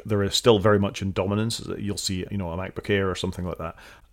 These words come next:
Then the second most common sort of devices will be Surfaces. And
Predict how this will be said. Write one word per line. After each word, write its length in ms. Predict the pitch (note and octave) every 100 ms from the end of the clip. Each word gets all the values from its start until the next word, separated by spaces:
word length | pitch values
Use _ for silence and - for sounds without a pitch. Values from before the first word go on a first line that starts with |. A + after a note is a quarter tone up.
| _
Then 220 | G2+ A2
the 60 | G2+
second 340 | - C3 A2+
most 180 | F#2+ F2+
common 240 | - F#2 F2
sort 160 | -
of 60 | F#2+
devices 440 | F2 D#2 - F2+
will 140 | G2 E2+
be 180 | E2+ -
Surfaces. 600 | - F3 - - - - - - - _ -
And 320 | G#2 G#2